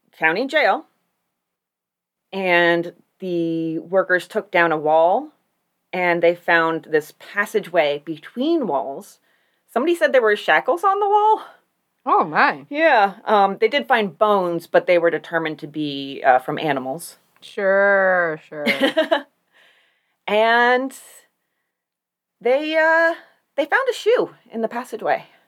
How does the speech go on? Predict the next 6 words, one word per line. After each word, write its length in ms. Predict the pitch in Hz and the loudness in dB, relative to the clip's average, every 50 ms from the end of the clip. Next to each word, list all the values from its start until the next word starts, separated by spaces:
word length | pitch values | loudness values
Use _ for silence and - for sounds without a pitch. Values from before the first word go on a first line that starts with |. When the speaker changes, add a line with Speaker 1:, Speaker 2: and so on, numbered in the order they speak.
| _ _ _ _ _ _ _ _ _ _ _ _ _ _ _ _ _ _ _ _ _ _ _ _ _ _ _ _ _ _ _ _ _ _ _ _ _ _ _ | _ _ _ _ _ _ _ _ _ _ _ _ _ _ _ _ _ _ _ _ _ _ _ _ _ _ _ _ _ _ _ _ _ _ _ _ _ _ _
Speaker 1:
A 60 | - | -12
high 220 | - 151 160 180 185 | -2 0 2 2 2
heel. 340 | 175 226 254 208 147 - - - _ _ _ _ _ _ _ _ _ _ _ _ _ _ _ _ _ _ | 2 2 2 2 2 0 -6 -14 _ _ _ _ _ _ _ _ _ _ _ _ _ _ _ _ _ _
Speaker 2:
Yep. 380 | 170 170 180 202 247 294 - _ _ _ _ _ _ _ _ _ _ _ _ _ _ _ _ _ | -20 -20 -20 -20 -20 -20 -20 _ _ _ _ _ _ _ _ _ _ _ _ _ _ _ _ _
Speaker 1:
So 220 | _ - 185 180 | _ -2 0 0
Merrill, 640 | 180 190 196 208 240 294 285 208 180 190 254 277 | 0 2 2 4 4 6 6 4 4 2 0 -2